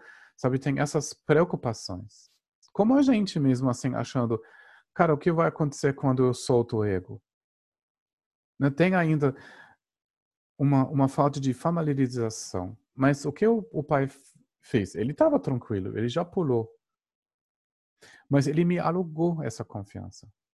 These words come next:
Ele me segurou na mão, ele falou, "Eu não vou te trair.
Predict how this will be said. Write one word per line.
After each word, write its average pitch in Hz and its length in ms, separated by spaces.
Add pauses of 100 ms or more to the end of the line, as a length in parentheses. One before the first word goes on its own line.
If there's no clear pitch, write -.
(920)
Ele 127 200
me 131 120
segurou 120 440
na 104 140
mão, 98 460 (560)
ele 110 280
falou, 147 280
"Eu 104 100
não 98 140
vou 113 140
te - 160
trair. 156 480